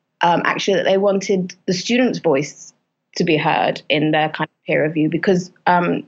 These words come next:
without sort of sounding managerialistic, they were saying that the student is the main stakeholder here in this process. Um, and currently some sort of student voice initiatives,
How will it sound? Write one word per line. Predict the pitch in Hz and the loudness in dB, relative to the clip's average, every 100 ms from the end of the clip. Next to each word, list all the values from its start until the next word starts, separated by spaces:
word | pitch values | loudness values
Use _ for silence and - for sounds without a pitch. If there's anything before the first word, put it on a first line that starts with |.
| _ _ _ | _ _ _
without | 165 202 180 185 | -2 0 2 0
sort | - 190 | -2 -2
of | |
sounding | 180 185 175 175 | 0 0 0 0
managerialistic, | 170 170 170 165 170 180 - - - | 0 -2 -2 0 -2 -4 -4 -4 0
they | 196 | 0
were | 185 | 2
saying | 180 190 180 | 2 0 0
that | |
the | - | -2
student | 175 190 - | -2 -2 2
is | 180 | 0
the | 180 | 2
main | 180 160 | 2 2
stakeholder | 160 - 185 - 160 - - | 0 0 0 0 -2 0 -2
here | 147 160 - - - _ - | -2 -2 -2 -2 -6 _ 0
in | 170 | 2
this | 165 | 2
process. | 165 180 - 175 - - - - - - - - | -2 -6 -6 -6 -4 -4 -6 -16 -12 -10 -10 -2
Um, | 190 180 175 180 | 0 2 0 0
and | 185 180 180 180 - - | 0 2 -2 -6 -10 -10
currently | - 208 208 147 165 | 0 0 0 -2 -4
some | 170 180 | -2 -2
sort | 180 175 | -2 -4
of | |
student | 151 - 190 165 | -4 -4 -2 0
voice | 185 185 180 | 2 2 2
initiatives, | 180 156 - - 151 165 - | -2 -2 -6 -2 -2 -2 -8